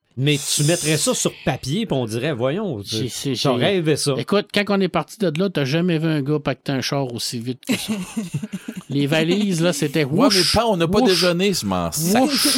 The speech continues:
Speaker 3: <laughs> On va avoir un restaurant
Speaker 1: Non, non, mais
Speaker 3: à sa
Speaker 2: c'était
Speaker 3: route.
Speaker 1: Mais même ce que tu dis là, ça fait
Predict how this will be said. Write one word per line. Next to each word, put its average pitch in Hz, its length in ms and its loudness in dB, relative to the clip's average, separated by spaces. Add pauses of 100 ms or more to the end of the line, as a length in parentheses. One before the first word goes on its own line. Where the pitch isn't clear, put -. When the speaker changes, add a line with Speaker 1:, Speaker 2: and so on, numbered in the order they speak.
(140)
Speaker 3:
<laughs> 208 100 -6
On 196 100 -4
va 196 120 0
avoir 208 160 0
un 196 200 -2
restaurant 175 320 -2
Speaker 1:
Non, 202 80 2
non, 185 80 4
mais 143 100 4
Speaker 3:
à - 20 -4
sa 180 80 -4
Speaker 2:
c'était 170 220 2
Speaker 3:
route. - 180 -8 (100)
Speaker 1:
Mais 139 220 0
même 202 320 -2
ce - 100 -6
que 151 100 0
tu - 220 -4
dis 120 240 -2
là, 202 240 2
ça 131 220 -4
fait 143 240 -4